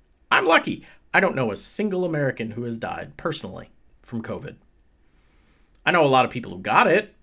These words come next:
I myself have not gotten it. If I have gotten it, I've been one of the lucky ones who've been totally benign and had no idea I had it the entire time. I've tested several times.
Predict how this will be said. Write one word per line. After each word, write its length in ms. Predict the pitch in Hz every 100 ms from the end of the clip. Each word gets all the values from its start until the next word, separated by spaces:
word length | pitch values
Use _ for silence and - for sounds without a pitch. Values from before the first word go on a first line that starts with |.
| _ _ _ _ _ _ _
I 120 | 135
myself 440 | 202 165 170 185 165
have 120 | 139
not 240 | 143 135
gotten 260 | 123 92 58
it. 100 | - _
If 160 | - 127
I 120 | 135
have 280 | 127 226 208
gotten 280 | 196 190 180
it, 180 | 180 -
I've 160 | 127 123
been 180 | 131
one 100 | 127
of 80 | 139
the 80 | 127
lucky 240 | 151 160
ones 320 | 151 151 147 139
who've 80 |
been 160 | 113 113
totally 320 | 156 151 143
benign 380 | 131 123 123 120
and 100 | 110
had 220 | 110 104
no 100 | 107
idea 400 | 101 95 90 90
I 40 | 87
had 220 | 92 87
it 120 | -
the 80 | 90
entire 340 | 90 - -
time. 320 | - 65 65 _ _ - - -
I've 120 | -
tested 400 | - 156 170 160
several 260 | 185 165 160
times. 520 | 165 156 151 151